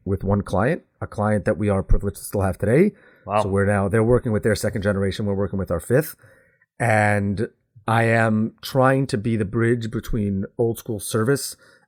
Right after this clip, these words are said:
Speaker 1: and new age technology. So I kinda, I'm the guy who says, "Hey, we should have a management system," or, "Hey, maybe we should think about taking credit cards." But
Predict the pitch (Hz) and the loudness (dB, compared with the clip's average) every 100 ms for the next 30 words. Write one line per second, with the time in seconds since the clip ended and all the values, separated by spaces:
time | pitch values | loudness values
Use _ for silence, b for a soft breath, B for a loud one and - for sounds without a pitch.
0 | - 104 101 90 98 110 110 110 104 95 | -4 -2 0 -2 -4 -4 0 2 0 -2
1 | - 107 104 104 107 117 117 - 85 - | -6 -4 0 0 0 0 -2 -2 -4 -2
2 | 92 85 b b b b _ 107 107 104 | -2 -4 b b b b _ -4 -2 0
3 | 98 98 92 104 95 90 98 92 92 98 | 0 0 -2 -2 -2 -2 -4 -4 -6 -6
4 | 98 95 92 90 87 90 101 - 98 90 | -4 -4 -4 -4 -4 -6 -8 -6 -4 -4
5 | 85 92 87 85 90 98 92 85 87 87 | -2 -2 -2 -4 -4 -4 -6 -6 -6 -8
6 | 85 - 107 165 202 208 B B B B | -8 -4 0 4 4 2 B B B B
7 | 120 104 117 107 | -6 0 0 0